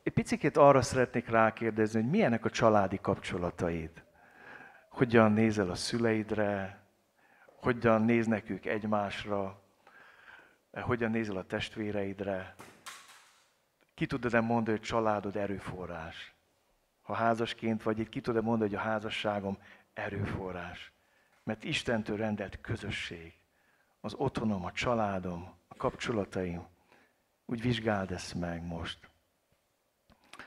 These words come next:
A másik dolog, amit kérdezek tőled, hogy ki vagy te? Mi a te identitásod? Miből élsz? Abból, hogy Isten gyermeke vagy.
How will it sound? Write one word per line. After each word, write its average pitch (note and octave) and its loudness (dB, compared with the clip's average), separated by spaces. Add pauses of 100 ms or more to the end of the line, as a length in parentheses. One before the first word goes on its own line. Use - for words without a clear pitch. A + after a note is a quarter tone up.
(200)
A B2 -6
másik B2+ 2
dolog, B2+ 2
amit A#2+ -2
kérdezek A2+ 0
tőled, A2 0
hogy A2+ -2
ki G3+ 2
vagy G2+ -2
te? E2 -8 (140)
Mi C3+ -2
a A#2+ 0
te A#2 -2
identitásod? G2 -6
Miből D3+ 4
élsz? F#2 -6 (1400)
Abból, C#3+ 6
hogy A#2+ 2
Isten A2+ 0
gyermeke G2+ 2
vagy. F2 -6